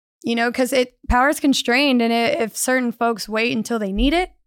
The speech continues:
till the day, there, it might not be there, right? And so we've done a lot of emergency response, whether it's to a hospital directly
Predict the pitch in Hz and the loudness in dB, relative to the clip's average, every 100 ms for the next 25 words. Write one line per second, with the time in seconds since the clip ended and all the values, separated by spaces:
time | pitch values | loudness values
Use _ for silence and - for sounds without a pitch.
0 | - 226 220 220 269 294 226 220 220 208 | -18 -10 -6 -2 -2 -4 -8 -8 -6 -6
1 | 208 190 196 202 185 190 196 - _ - | -6 -10 -12 -12 -10 -12 -14 -18 _ -12
2 | 208 214 226 214 208 233 240 262 330 339 | -10 -10 -10 -10 -4 -2 0 0 0 2
3 | 277 247 240 233 220 214 220 214 226 226 | 2 2 0 -2 -4 -6 -8 -4 -4 -2
4 | 226 214 208 - 190 - 220 - 262 262 | -4 -4 -6 -8 -8 -4 -6 -4 -4 -4
5 | 226 208 226 294 294 294 | -4 -6 -6 -4 -6 -8